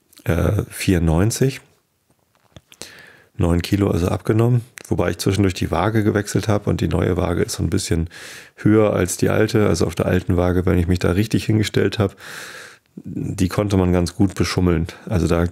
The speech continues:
da schaffe ich's auch jetzt schon unter zweiundneunzig Kilo zu wiegen, wenn ich mich so ein bisschen nach hinten lehne oder so. Also das ist irgendwie, äh,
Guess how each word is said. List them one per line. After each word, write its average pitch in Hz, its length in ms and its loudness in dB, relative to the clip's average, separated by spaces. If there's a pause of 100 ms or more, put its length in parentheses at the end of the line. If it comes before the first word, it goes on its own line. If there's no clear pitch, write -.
(440)
da 90 160 -2
schaffe - 240 -2
ich's 98 140 -2
auch 92 140 -2
jetzt 101 220 -2
schon 92 140 -2
unter 98 260 2
zweiundneunzig 87 640 0 (160)
Kilo - 240 -2
zu - 180 0
wiegen, 92 200 4
wenn 85 120 0
ich 85 140 -2 (360)
mich 90 120 0
so - 60 0
ein 90 60 0
bisschen 87 300 2
nach 85 180 0 (280)
hinten 104 280 2
lehne 82 440 2
oder 98 200 -2
so. 87 100 0
Also 90 180 2
das 85 100 -2
ist 82 80 -4
irgendwie, 82 220 -2
äh, - 240 -4